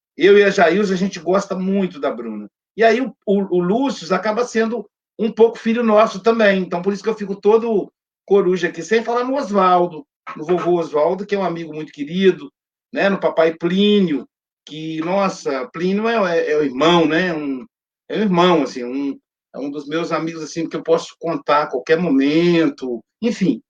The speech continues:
né? E, e um trabalhador espírita dedicado, anônimo, silencioso,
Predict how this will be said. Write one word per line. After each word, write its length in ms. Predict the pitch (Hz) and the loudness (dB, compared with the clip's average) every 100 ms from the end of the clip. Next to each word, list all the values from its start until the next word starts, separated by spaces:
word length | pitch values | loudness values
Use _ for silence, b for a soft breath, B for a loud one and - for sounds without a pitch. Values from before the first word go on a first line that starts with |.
| _ _ _ _ | _ _ _ _
né? 400 | 135 170 196 185 | 2 4 4 4
E, 580 | 165 156 135 131 113 95 | 2 -2 -6 -10 -12 -14
e 80 | 131 | -14
um 60 | - | -4
trabalhador 500 | 147 143 151 143 147 | -2 2 2 2 -4
espírita 380 | - 156 156 | -6 -8 -6
dedicado, 680 | 139 147 135 - 156 160 151 | -4 -6 -6 0 4 4 4
anônimo, 560 | 143 131 143 170 170 147 | 0 0 2 2 2 -2
silencioso, 880 | - 175 190 190 185 190 190 131 | -2 0 0 4 6 8 6 2